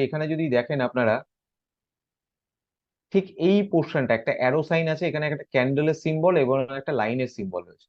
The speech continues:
ঠিক এই জায়গাটায়। আপনি এই অ্যারো সাইনে ক্লিক করবেন, যেই ক্লিক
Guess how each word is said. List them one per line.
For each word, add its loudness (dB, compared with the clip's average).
ঠিক -4
এই 4
জায়গাটায়। -2
আপনি -2
এই 0
অ্যারো 4
সাইনে 0
ক্লিক -4
করবেন, -6
যেই -2
ক্লিক -2